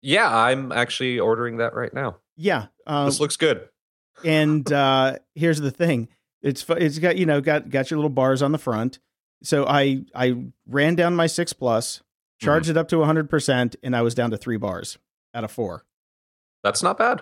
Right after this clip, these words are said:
Speaker 2: No, it says you can charge a five S like four and a half times or five and a half times.
Speaker 1: Mm-hmm.
Speaker 2: And which, you know, when it comes to the six Plus is a little different. But, uh, yeah, for the price point, I, I gave away my little lipstick one.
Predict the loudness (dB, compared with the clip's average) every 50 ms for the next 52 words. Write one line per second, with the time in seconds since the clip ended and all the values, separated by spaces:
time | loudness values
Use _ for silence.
0 | -8 _ -2 0 2 4 4 4 4 2 2 2 2 0 0 2 2 0 0 0
1 | -2 -2 0 0 2 4 4 2 2 0 -4 -2 0 0 0 -2 -4 -6 -2 0
2 | 2 2 2 0 0 0 2 2 2 0 -2 -4 -4 -2 0 0 -2 -2 _ _
3 | _ _ -2 0 2 2 2 2 2 0 0 -2 -2 0 0 0 0 -2 -2 -4
4 | -4 -2 0 0 0 0 0 0 0 0 2 2 2 2 0 -2 -6 -10 _ _
5 | _ _ _ _ -10 -8 -6 -4 0 2 2 4 4 4 4 2 2 0 -2 -2
6 | 0 0 0 2 2 2 4 4 4 2 2 0 0 -2 -2 -2 -4 -4 -2 -4
7 | -4 -4 -4 -2 0 0 0 0 0 -2 -4 -4 -2 -4 -4 -2 -2 -2 -2 -2
8 | -4 -6 -8 -8 -8 -4 0 0 2 2 0 -2 _ -4 -2 0 2 0 0 0
9 | 2 2 2 0 -2 -6 _ _ _ _ _ _ _ -2 -2 -2 -2 0 0 2
10 | 2 2 0 0 0 2 2 2 2 0 -4 -8 -20 _ _ _ _ _ _ _
11 | _ _ _ _ -14 -12 -12 -12 -8 -2 0 0 2 2 2 2 2 2 2 2
12 | 4 2 2 2 2 2 0 0 -2 -2 -4 -4 -6 -8 -10 -12 -14 -16 -16 -14
13 | -14 -14 -14